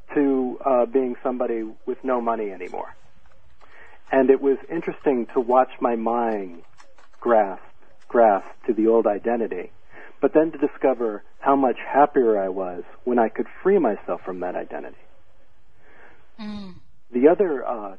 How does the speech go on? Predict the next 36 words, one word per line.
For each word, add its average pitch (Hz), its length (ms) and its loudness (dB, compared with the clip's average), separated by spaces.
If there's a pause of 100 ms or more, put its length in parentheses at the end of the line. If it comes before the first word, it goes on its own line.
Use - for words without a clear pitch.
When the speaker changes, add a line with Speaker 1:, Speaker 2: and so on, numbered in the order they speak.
Speaker 1:
thing 123 160 0
I 113 80 2
did 107 220 0
as 101 120 -2
a 113 60 -8
preparation 101 800 -6 (760)
was 135 340 6 (520)
I 135 80 8
wanted 165 420 2
to 151 80 -2
give 131 200 4
away 110 480 -2 (420)
all 131 240 6
the 131 80 2
marketing 120 560 0
knowledge 90 340 -6 (360)
that, 113 180 4 (100)
uh, 101 400 0 (240)
I 113 100 4
had. 147 440 6 (720)
In 127 160 6
fact, - 380 6
the 110 180 6 (140)
detailed 135 560 2 (240)
marketing 120 540 2
playbook 117 580 -2
that 110 120 -2
the 113 80 -4
James 147 360 0
Group 110 300 -2
has 110 140 -4
used 143 380 0
to 110 80 -10
create 110 460 0
category-leading 120 920 0
brands, 107 520 -6